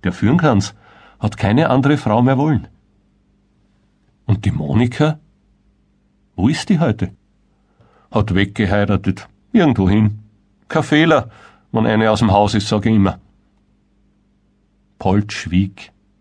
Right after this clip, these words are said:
Dann macht ihm die Stille Angst. Er wandte sich an den Kurzbacher.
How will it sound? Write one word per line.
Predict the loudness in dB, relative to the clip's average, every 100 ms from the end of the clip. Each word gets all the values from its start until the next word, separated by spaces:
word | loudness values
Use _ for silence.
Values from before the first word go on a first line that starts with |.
| _ _ _ _ _ _ -20 -20 -20 -20 _ -2
Dann | 2 4 2 0 0
macht | 0 2
ihm | 0
die | 2
Stille | -2 0 2 2 0 -4
Angst. | -14 -14 -12 -16 -18 -20 -20 _ _ _ _ _ _ _ _ _ _ -8
Er | -2 0
wandte | 0 0
sich | 0 0 0
an | 0
den | 0 -2
Kurzbacher. | 0 -2 -2 -6 -4 -6